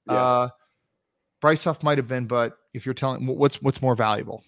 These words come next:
Speaker 2: You know, like, a third down pass rush specialist or a guy who,
Speaker 1: Mm-hmm.
Speaker 2: you know, on second and short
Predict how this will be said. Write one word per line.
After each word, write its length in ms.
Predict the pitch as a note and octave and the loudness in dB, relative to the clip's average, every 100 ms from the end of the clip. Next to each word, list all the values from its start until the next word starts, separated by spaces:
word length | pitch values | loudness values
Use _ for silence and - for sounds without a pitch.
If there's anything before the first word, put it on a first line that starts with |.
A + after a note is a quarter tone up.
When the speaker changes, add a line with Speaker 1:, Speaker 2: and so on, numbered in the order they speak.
| _ - | _ -10
Speaker 2:
You 100 | A#2+ | -8
know, 80 | |
like, 160 | A2 A2 | -8 -10
a 60 | - | -2
third 240 | C3+ C3 | 0 2
down 240 | C3 B2+ | 2 2
pass 260 | A2 C#3 B2+ | 4 2 4
rush 140 | C#3 | 0
specialist 580 | - C#3 - C#3+ C#3 - | 2 2 2 0 0 0
or 140 | B2 A#2 | 0 2
a 60 | |
guy 280 | A#2 A2+ A#2 | 4 2 2
who, 240 | A2 A2 | 0 -2
Speaker 1:
Mm-hmm. 100 | A#2 | -2
Speaker 2:
you 60 | A2+ | -6
know, 200 | G#2+ G#2 | -6 -6
on 440 | A2 G#2+ G#2+ G2+ F#2+ _ _ _ _ _ _ _ _ _ | -4 -4 -6 -10 -14 _ _ _ _ _ _ _ _ _
second 340 | - C#3 A#2+ | -4 -2 -2
and 80 | A2 | -2
short 460 | - B2 A2 - | 0 2 2 -2